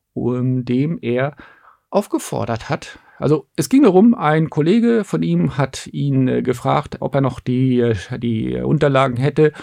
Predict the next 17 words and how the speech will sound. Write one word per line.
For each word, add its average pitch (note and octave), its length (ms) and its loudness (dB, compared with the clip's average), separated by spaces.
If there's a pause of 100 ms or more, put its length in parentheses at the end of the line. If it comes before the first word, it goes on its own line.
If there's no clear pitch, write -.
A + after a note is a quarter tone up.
(220)
um C3 300 2
halt A#2+ 260 0 (320)
diese, A2+ 520 0
äh, A2 240 -4
Steuerung, A#2 640 -2
ähm, A2+ 460 -4
da A2+ 540 -6
zu, A2 500 -6 (140)
zu - 160 -6
entwerfen, C3+ 500 -2
zu - 100 -8
entwickeln. E3+ 520 -2
Und B2 220 -2
der B2 260 -6
Wiener C3 240 -2
sagte, - 240 -8
nein, F3 260 0